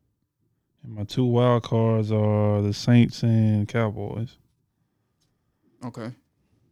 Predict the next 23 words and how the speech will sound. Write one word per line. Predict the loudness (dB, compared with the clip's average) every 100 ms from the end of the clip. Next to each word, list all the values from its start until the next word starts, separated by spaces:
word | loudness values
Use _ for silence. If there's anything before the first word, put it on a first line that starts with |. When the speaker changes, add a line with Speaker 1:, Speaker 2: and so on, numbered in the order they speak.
| _ -6
Speaker 1:
Um, | -2 0 -2 -4 -6 -12 _ _ _ _ _ _ _ _ _ _ _ _ _ _
you | -6
wanna | -4
go | -2
ahead | -2 -4
with | -4 -4
your | -2
playoff | 2 4 4
matchup? | 4 2 -2 -10 -12 -14
Speaker 2:
Yeah, | -6 -4 -2
so, | -2 0 0
um, | 0 -2
for | 0
me, | 2 4
that | 2
would | 0 -2
lead | -4 -4
to | -4
a | -4 -4
Vikings, | -4 -4 -4 -4 -4 -4 -8 -20 -16
uh, | -10
a | -8
Falcons | -6 -2 -2 0 -2 -4